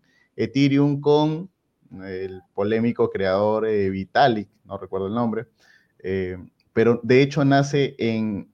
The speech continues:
en julio del dos mil quince, se lanza por primera vez, eh,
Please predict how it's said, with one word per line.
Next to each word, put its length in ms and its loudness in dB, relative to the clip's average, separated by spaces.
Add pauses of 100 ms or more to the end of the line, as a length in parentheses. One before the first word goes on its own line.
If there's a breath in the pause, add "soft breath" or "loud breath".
(120)
en 500 -4
julio 540 4
del 140 2
dos 200 0
mil 220 2
quince, 480 0
se 120 -8
lanza 400 -2
por 220 -4
primera 440 2
vez, 360 0 (420 soft breath)
eh, 480 -4